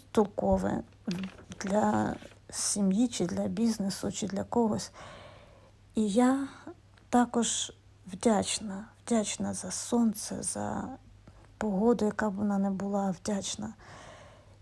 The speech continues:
І це моя висока енергія, і я це підтримую. І я знаю, що в мене все вийде. І я притягну,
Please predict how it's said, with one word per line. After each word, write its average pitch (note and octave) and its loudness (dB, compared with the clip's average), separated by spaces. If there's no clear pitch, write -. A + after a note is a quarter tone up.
І A3+ 6
це C#4+ 4
моя A3+ 2
висока A3+ -2
енергія, G#3+ 2
і G#3+ -2
я G3+ -2
це G3 -4
підтримую. A3 2
І A3 2
я G#3 2
знаю, A3 4
що - -4
в F3+ -4
мене A#3+ 6
все A#3 2
вийде. G3 2
І G#3 4
я B3+ 4
притягну, G#3+ 2